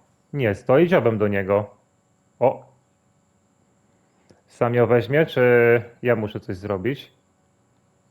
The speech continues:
What? Za głęboko, dobrze widziałem? Nie, stoimy do niego dziobem, także... Wszystko jest okej. Oj, oj, oj, oj,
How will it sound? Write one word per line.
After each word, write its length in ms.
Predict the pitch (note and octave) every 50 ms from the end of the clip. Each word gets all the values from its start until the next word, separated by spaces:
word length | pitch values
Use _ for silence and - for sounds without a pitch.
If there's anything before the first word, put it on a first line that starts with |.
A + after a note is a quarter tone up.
| _ _ _ _ _ _ _ _ _ _
What? 540 | - A2+ G#2 A#2 D3 G3+ A3 G#3+ - - - - _ _ _ _ _ _ _ _ _ _ _ _ _ _ _ _ _ _ _ _ _ _ _ _
Za 160 | A2 A2+ A2+
głęboko, 500 | G#2 G#2+ A#2 A2+ G#2+ A2+ A#2+ - F3+ D#3
dobrze 260 | B2 A#2 G2 G#2 A2+
widziałem? 520 | G#2 A2 G2+ G#2+ A2+ A2 B2 D3 F3+ F#3+ F#3 - _ _ _ _ _ _ _ _ _ _ _ _ _ _ _
Nie, 320 | C3 A2+ G#2 F#2+ G2 F#2+ F#2
stoimy 360 | - - A#2+ B2+ C#3+ E3 E3
do 100 | F3+ F#3
niego 260 | F3+ F#3 F3+ F#3+ F#3+
dziobem, 380 | F3 D#3+ B2 G2 G2 F#2+ F#2 -
także... 500 | - G2+ F#2+ - - - G#2+ G#2 A2 G#2+ - _ _ _ _ _ _ _ _ _ _ _ _ _ _ _ _ _
Wszystko 400 | _ _ B2+ A#2+ - _ _ F3
jest 280 | E3 D3 D3+ - _ -
okej. 440 | C#3+ - - A#2 G#2 F#2+ G2 A2 A2+ - _ _ _ _ _ _ _ _ _ _ _ _ _ _ _ _ _ _ _ _ _ _ _ _ _ _ _ _ _ -
Oj, 500 | C3+ C3+ C3+ C3 B2 B2 A#2 A2+ A2 G#2+
oj, 200 | G#2 G#2+ A2 A2+
oj, 260 | A#2 A#2 A2+ G#2+ G2+
oj, 100 | G2 G2